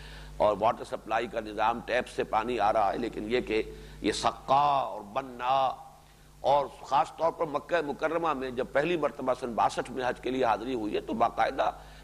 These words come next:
بورڈ لگے ہوتے تھے، فلاں شخص سقا۔ یہ سقا ان کا ایک بڑا، ایک یوں سمجھیے کہ اعزاز کا لفظ،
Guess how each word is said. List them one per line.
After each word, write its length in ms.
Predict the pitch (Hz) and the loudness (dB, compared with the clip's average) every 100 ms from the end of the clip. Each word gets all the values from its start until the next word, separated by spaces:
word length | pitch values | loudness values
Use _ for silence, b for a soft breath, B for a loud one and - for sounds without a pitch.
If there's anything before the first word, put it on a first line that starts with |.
| - | -6
بورڈ 360 | 127 165 254 | 4 6 6
لگے 200 | 226 185 | 2 -4
ہوتے 300 | 165 139 139 | -4 -4 -6
تھے، 160 | 123 123 | -12 -12
فلاں 340 | - 139 160 185 | -6 0 0 0
شخص 220 | - 208 - | -4 -8 -6
سقا۔ 640 | 151 - - 147 151 135 - - - b b b | -8 -4 2 4 4 0 -6 -20 -20 b b b
یہ 120 | 131 156 | -6 -4
سقا 340 | - 120 160 | -4 -2 2
ان 160 | 208 165 | 2 2
کا 120 | 214 | -2
ایک 100 | 151 | 0
بڑا، 220 | 127 147 - - | 2 4 2 0
ایک 120 | 117 - | -8 -8
یوں 160 | 120 120 | -10 -8
سمجھیے 380 | 117 110 113 208 | -8 -8 -2 -2
کہ 240 | - 120 101 | -2 -4 -2
اعزاز 400 | 117 101 160 190 | 0 4 4 2
کا 120 | - | -4
لفظ، 220 | 123 127 | -6 -8